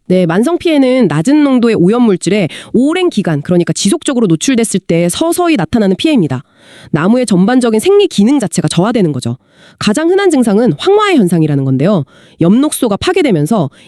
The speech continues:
잎이 그 건강한 녹색을 잃고 전체적으로 누렇게 변색되는 걸 말합니다.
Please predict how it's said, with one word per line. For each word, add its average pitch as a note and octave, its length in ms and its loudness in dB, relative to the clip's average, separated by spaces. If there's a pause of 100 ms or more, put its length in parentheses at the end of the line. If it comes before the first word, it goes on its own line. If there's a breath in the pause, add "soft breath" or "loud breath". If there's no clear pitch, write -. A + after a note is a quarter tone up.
잎이 A#3 360 0
그 G#3 120 -2
건강한 G#3 500 0
녹색을 C4 440 0
잃고 F3+ 380 0 (240 soft breath)
전체적으로 A3+ 640 0
누렇게 A3+ 340 0
변색되는 A3+ 540 0
걸 E3 80 2
말합니다. C#3+ 440 0